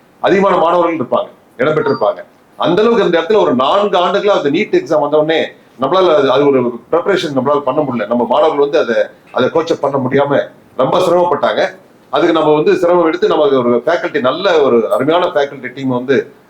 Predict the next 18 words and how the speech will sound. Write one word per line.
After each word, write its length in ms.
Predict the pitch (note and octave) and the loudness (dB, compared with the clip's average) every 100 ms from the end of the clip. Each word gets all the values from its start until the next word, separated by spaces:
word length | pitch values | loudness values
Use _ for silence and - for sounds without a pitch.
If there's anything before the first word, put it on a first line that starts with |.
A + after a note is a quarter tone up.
| - | -2
நம்ம 220 | A#2+ B2 | 0 2
வந்து 240 | B2 D#3 | 2 0
மற்ற 300 | A#2 A#2 D#3+ | 0 -2 0
மாநிலங்கள்ல 500 | C3+ D3+ F3+ E3 C#3+ | 0 2 2 2 2
இருந்து 300 | C#3+ F#3 G#3+ | 2 2 0
கொண்டு 220 | - D3+ D#3+ | 0 2 2
வந்து 220 | D#3+ F3 | 2 0
இங்க 300 | A#2+ G#2 - - A2 | 0 -2 -4 -16 -6
அமைச்சிருக்கோம். 460 | C#3+ C#3+ - - - - _ - | -4 -2 0 0 0 -6 _ -4
அதன் 280 | E3+ E3 | 0 2
அடிப்படையில 260 | - G3+ G3 | 2 2 2
பாத்தீங்கன்னா, 300 | F3 E3 F#3 | 2 2 0
சென்ற 300 | E3 D#3 E3+ | 0 0 2
ஆண்டு 180 | F3 F3 | 0 0
வந்து 160 | F3 | 0
முதல் 300 | D#3 D3+ G3+ | 0 0 0
ஃபர்ஸ்ட் 280 | F3 D#3+ G#3 | 0 -2 0
இயர்லயே 420 | G3+ F#3+ G3+ D#3+ | 0 2 0 0